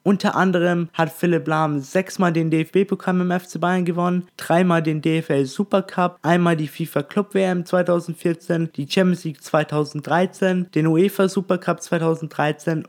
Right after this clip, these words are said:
und den D-F-L-Liga-Pokal zweitausendsieben. Und vielleicht ein kleiner Fun-Fact nebenbei, er ist auch noch Bayerns Rekordspieler, was Champions League-Spiele angeht, mit insgesamt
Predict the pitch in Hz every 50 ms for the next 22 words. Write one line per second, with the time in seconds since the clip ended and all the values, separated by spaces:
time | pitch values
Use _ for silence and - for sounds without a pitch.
0 | _ - 139 165 160 - - - 156 147 147 156 160 156 156 - - - 160 160
1 | 147 147 151 170 190 202 175 160 - - 143 - - - 127 127 131 - - 143
2 | 135 131 135 135 135 131 - 139 135 131 - - - 190 196 180 156 139 143 160
3 | 175 180 _ _ - 160 175 175 175 175 170 151 - - - 180 165 165 175 170
4 | - 127 170 160 - 180 160 156 151 147 - - 175 175 185 180 - - 165 147
5 | 147 - - - 156 151 151 147 139 143 147 160 156 151 151 151 143 - - -
6 | 170 170 160 - - 151 170 165 147 - - - 151 160 170 170 165 160 156 -
7 | - 143 - - - 160 160 165 165 - - - 156 147 147 147 135 139 147 143
8 | - - - - 180 175 170 165 - - 143 - - - 160 147 131 113 143 156
9 | 147 151 160 165 - 151 139 143 - 156 160 - - 160 143 139 139 -